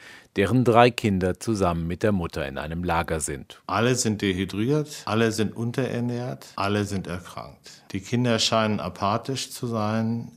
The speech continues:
Speaker 2: essen und trinken nicht mehr. Da muss man jederzeit damit rechnen, dass eines oder vielleicht auch alle Kinder versterben.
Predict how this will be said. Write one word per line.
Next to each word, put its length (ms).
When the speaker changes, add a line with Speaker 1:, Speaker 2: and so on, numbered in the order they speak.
Speaker 2:
essen 420
und 180
trinken 440
nicht 320
mehr. 420
Da 120
muss 260
man 160
jederzeit 720
damit 300
rechnen, 440
dass 520
eines 440
oder 180
vielleicht 300
auch 140
alle 200
Kinder 300
versterben. 640